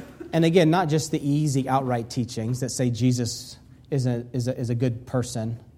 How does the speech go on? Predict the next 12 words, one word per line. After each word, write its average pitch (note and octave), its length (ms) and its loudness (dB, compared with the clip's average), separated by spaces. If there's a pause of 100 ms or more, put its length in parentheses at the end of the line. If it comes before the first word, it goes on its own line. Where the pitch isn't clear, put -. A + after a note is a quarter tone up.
(580)
right? C3 260 0
Or A#2+ 280 -2 (180)
teachings C#3+ 280 0
that A#2+ 140 0
deny B2+ 400 2
altogether B2 720 -2
Christ, - 640 -6 (720)
atheism. A#2 720 -2 (1160)
But C3 100 -10
do D3 80 -2
you F#3+ 140 0
know F#3 400 -2